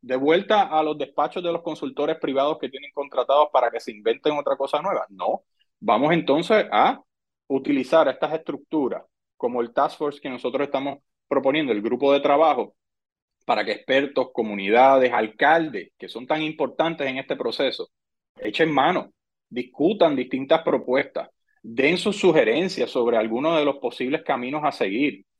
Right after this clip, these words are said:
y que entonces, tomando esas recomendaciones, se armen y se diseñen los planes adecuados. Nosotros tenemos dos, sobre doscientos millones de dólares para planificar la reconstrucción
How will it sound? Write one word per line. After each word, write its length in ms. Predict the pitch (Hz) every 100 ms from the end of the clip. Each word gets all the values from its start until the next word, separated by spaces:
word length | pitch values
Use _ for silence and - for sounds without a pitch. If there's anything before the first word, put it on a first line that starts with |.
| -
y 120 | 156
que 120 | 151
entonces, 520 | 131 117 147 220 220 -
tomando 400 | 123 110 131 135
esas 220 | 151 139
recomendaciones, 880 | 139 139 139 147 147 175 127 135 202 _ _ _
se 520 | 156 160 175 175 -
armen 380 | 139 190 226 202
y 80 | 175
se 120 | 165
diseñen 380 | 135 160 190 170
los 100 | -
planes 300 | 135 151 160
adecuados. 640 | 151 - 113 139 110 - _ _ _
Nosotros 500 | 127 135 202 220 240
tenemos 360 | - 185 214 190
dos, 180 | 147 -
sobre 300 | - 143 143
doscientos 720 | 139 - 180 254 277 247 -
millones 540 | 185 151 147 170 175
de 140 | 139 127
dólares 360 | 139 151 147 -
para 200 | 123 110
planificar 520 | 110 110 113 104 120
la 80 | 131
reconstrucción 840 | 131 120 117 113 107 151 196